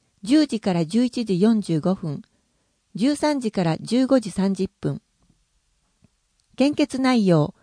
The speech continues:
四百ミリリットル献血、二百ミリリットル献血はありません。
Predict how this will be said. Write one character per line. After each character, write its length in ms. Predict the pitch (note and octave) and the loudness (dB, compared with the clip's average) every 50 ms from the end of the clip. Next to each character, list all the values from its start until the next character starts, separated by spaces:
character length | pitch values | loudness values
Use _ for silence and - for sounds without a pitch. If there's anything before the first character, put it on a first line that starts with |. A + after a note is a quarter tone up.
| _ _ _ _ _ _ _ _ | _ _ _ _ _ _ _ _
四 200 | - A#3+ C#4+ D4+ | 0 0 0 2
百 220 | D#4+ D#4 D4 - D4 | 0 -2 -2 -2 -2
ミ 140 | C#4+ C#4+ C#4 | -4 -2 -2
リ 100 | C#4 C4 | -2 -2
リ 120 | C4+ C4 | -2 -4
ッ 20 | - _ | -2 _
ト 120 | - A#3 | 0 0
ル 120 | A#3 A3+ | 0 0
献 220 | - - A#3 G#3+ G3 | 0 -2 -2 -2 -2
血、 360 | - F#3 - - - - - _ _ _ _ _ _ _ _ _ _ _ _ _ _ | -4 -6 -8 -6 -8 -10 -10 _ _ _ _ _ _ _ _ _ _ _ _ _ _
二 80 | G3+ G#3 | -2 0
百 220 | B3+ C4+ - C#4+ | 0 -2 -2 -4
ミ 120 | C4+ C#4 C4+ | -4 -4 -4
リ 80 | C4+ | -4
リ 120 | B3+ C4 B3 | -4 -4 -6
ッ 20 | |
ト 160 | - - B3+ | 0 0 2
ル 80 | B3 A#3+ | 2 2
献 200 | - C4 B3 A3+ | 0 -2 -2 -2
血 240 | - G3+ - - F#3+ | -2 -4 -4 -2 -2
は 100 | E3+ D#3 | 0 0
あ 60 | D#3 | 0
り 80 | E3+ F3+ | 0 0
ま 140 | F#3 F#3 | 0 -2
せ 180 | - - F3+ E3 | -2 -4 -4 -4
ん。 120 | D#3 G3 | -4 -8